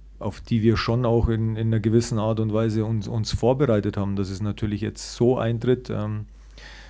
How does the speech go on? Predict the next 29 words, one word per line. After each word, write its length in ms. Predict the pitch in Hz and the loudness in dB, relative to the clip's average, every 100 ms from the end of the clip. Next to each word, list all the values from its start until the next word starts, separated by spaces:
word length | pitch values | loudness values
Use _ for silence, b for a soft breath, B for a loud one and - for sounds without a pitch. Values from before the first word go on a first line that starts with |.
| B | B
mit, 300 | 110 110 - | -4 -4 -2
mit 180 | 110 110 | -2 2
der 120 | 110 | 2
Negativserie 840 | 113 113 113 - 104 - 110 107 101 | 4 4 2 2 0 2 2 0 0
war, 260 | 101 101 | 0 0
war 140 | 104 107 | -2 -2
jetzt 140 | 104 | -2
vielleicht 380 | - 107 104 - | -2 0 -2 -2
nicht 200 | 120 - | -4 -2
zu 120 | - | -2
erwarten, 580 | 104 98 110 131 131 113 | 0 0 -2 -2 -4 -4
aber, 760 | 101 101 101 101 98 101 101 101 | -2 -2 -2 -2 -2 -4 -6 -6
ähm, 260 | 101 98 | -8 -8
also 200 | 98 98 95 - - | -8 -8 -8 -12 -10
ich 220 | 120 - | -10 -4
werde 260 | 110 113 113 | 2 4 4
nicht 180 | 110 101 | 2 2
unruhig 560 | 120 135 131 131 127 | 2 4 4 4 2
oder, 760 | 117 110 107 107 107 107 104 104 | 0 0 0 0 -2 -4 -6 -6
ähm, 460 | 101 101 101 101 - B B B B B B B - | -4 -6 -6 -10 -12 B B B B B B B -10
ähm, 440 | 98 92 90 85 - | -6 -6 -8 -10 -8
muss 380 | 110 113 127 | 2 4 4
mich 120 | 120 110 | 4 4
jetzt 220 | 117 - | 4 2
großartig 520 | 117 123 117 110 110 | 0 2 4 2 0
ändern. 300 | 117 135 113 | 0 0 -2
Ich 120 | 107 | -2
versuche, 500 | - 98 117 107 - | -6 -6 -4 -4 -4
ähm, 320 | 110 110 107 | -6 -6 -8